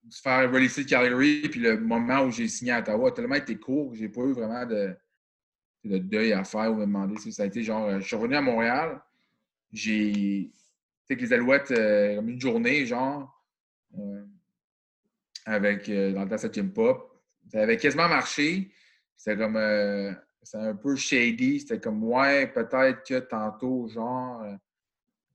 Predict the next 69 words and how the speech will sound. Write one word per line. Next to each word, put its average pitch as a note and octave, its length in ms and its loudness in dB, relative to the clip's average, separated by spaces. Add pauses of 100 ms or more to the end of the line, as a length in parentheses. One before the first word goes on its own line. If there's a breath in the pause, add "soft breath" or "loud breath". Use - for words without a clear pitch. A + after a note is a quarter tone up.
là, A2 260 2
OK. G2 140 -8
Mais C3+ 200 0
là, D3+ 120 8
je D3+ 80 2
sors E3 320 6
du - 100 -6
parking C3+ 280 4
des C3+ 120 0
Alouettes C3 440 4 (640)
après A2 220 0
le B2 60 2
workout. C3 540 4 (640)
Puis, A#2+ 220 0
euh, G#2+ 300 6
Jean-Marc B2+ 420 2
Edmé, B2 160 2
je C3 60 2
vais A2+ 40 -2
toujours C3 160 2
m'en B2 100 4
rappeler A#2 280 2
toute B2 120 -10
ma A#2 140 -2
vie. B2 180 -2
Jean-Marc A#2+ 340 -2
Edmé, A#2+ 300 -2
euh, G#2+ 220 0
il G#2+ 100 -6
m'appelle, A#2 420 0
euh, G#2 240 -2
c'est, G#2 180 -16
euh, G2+ 300 -8
le G2 60 -10
directeur A#2 380 -6
du - 80 -10
personnel A#2 320 -8
à G#2+ 80 -2
Ottawa. G#2 420 -4 (960)
Il A2 40 -12
m'appelle, A2 240 2
puis C3+ 80 0
il B2 40 -2
me A2+ 40 -6
dit, « A2 40 -10
Ça C3 60 4
a - 40 4
été, B2 200 2
j'ai A2+ 280 -4
entendu A#2+ 240 0
dire C3 140 0
que C#3+ 40 -4
ça C3+ 80 2
a A#2+ 40 2
bien B2+ 120 0
été, C3 220 0
le B2 100 2
workout A2+ 320 -2
des G#2+ 60 -6
Alouettes. » A#2+ 260 -2
Je G#2+ 60 -14
dis, « G#2+ 80 -8
Ouais, C3+ 180 0
ça A2 120 -4
a G#2 80 -2
vraiment A#2+ 240 0
bien B2 120 0
été. » A#2 420 -2
Euh, G2 160 -4